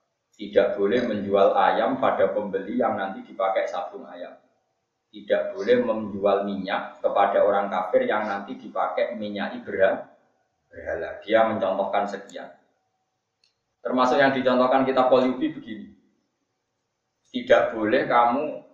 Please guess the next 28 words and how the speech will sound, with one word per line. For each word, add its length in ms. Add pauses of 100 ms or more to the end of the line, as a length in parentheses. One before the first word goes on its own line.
(320)
memegang 560
satu 260
jabatan, 640 (240)
wadifah. 720 (640)
Misalnya 380
kamu 240
soleh 320
atau 240
alim. 320 (440)
Kemudian 460
kamu 320
keluar 380
dari 180
wadifah 640
itu, 140
sementara 480
kamu 240
tahu 340
pega-, 300
pengganti 420
Anda 480 (600)
adalah 440
orang 200
yang 160
tidak 200 (120)
baik. 180 (2250)
Misalnya 360
saya, 280